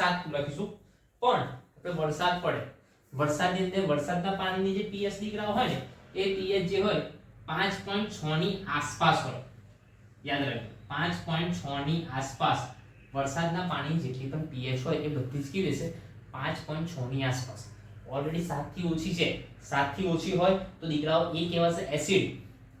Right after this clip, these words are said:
બરાબર? અને સાત થી વધી જશે તો એ કહેવાશે બેઝ. પણ ન્યુટ્રલ સાત પર છે,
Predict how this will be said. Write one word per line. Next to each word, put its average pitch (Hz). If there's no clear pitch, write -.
બરાબર? 165
અને 151
સાત -
થી 165
વધી 165
જશે 214
તો 151
એ 151
કહેવાશે 160
બેઝ. 135
પણ 156
ન્યુટ્રલ 180
સાત -
પર 247
છે, 180